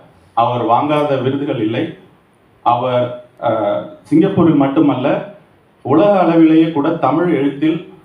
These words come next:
தனக்கென்று ஒரு முத்திரை பதித்தவர். இன்று முன்னணியில் இருக்கக்கூடிய எஸ் ராமகிருஷ்ணன், ஜெயமோகன் உள்பட அவரை பற்றி என்ன கூறியிருக்கிறார்கள் என்பது இணையத்தில் பதிவாக உள்ளது.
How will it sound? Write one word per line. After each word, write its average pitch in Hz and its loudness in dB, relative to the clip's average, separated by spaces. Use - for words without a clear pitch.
தனக்கென்று 156 2
ஒரு 151 2
முத்திரை 127 -8
பதித்தவர். 104 -8
இன்று 151 2
முன்னணியில் 151 0
இருக்கக்கூடிய 131 -8
எஸ் 110 -10
ராமகிருஷ்ணன், 117 -10
ஜெயமோகன் 113 -4
உள்பட 120 -4
அவரை 113 -6
பற்றி 117 -10
என்ன 113 -8
கூறியிருக்கிறார்கள் 107 -8
என்பது 101 -12
இணையத்தில் 117 -8
பதிவாக 113 -8
உள்ளது. 104 -6